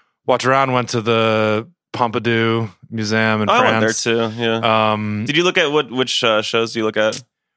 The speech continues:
Speaker 1: Uh, we just did the main, the main collection.
Speaker 2: Okay, nice.
Speaker 1: That was what our tickets were for. And then I got some food at a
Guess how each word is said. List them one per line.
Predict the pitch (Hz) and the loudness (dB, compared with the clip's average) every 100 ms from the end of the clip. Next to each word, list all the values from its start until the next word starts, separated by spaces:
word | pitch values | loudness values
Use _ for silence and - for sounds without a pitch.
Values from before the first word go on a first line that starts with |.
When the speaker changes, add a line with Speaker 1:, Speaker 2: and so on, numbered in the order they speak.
| _ _ - | _ _ 0
Speaker 1:
Uh, | 123 123 | 2 2
we | 127 | 2
just | 143 151 | 0 -2
did | 127 | -2
the | |
main, | 120 113 110 | 0 -2 -2
the | 110 | -6
main | 107 | -8
collection. | 98 110 104 - 113 - _ - | -8 -10 -10 -14 -16 -20 _ -2
Speaker 2:
Okay, | 320 269 - | 0 -4 -4
nice. | - | -2
Speaker 1:
That | 110 | 0
was | 110 | 0
what | 107 | -2
our | 98 | -4
tickets | 104 95 - | -6 -8 -12
were | |
for. | - - - - - - _ - | -10 -10 -12 -20 -20 -20 _ -10
And | 120 | -2
then | 117 | 0
I | |
got | 113 113 | 0 0
some | 113 | -4
food | - 120 113 | -2 0 2
at | 107 | 2
a | 107 104 101 | 2 2 -2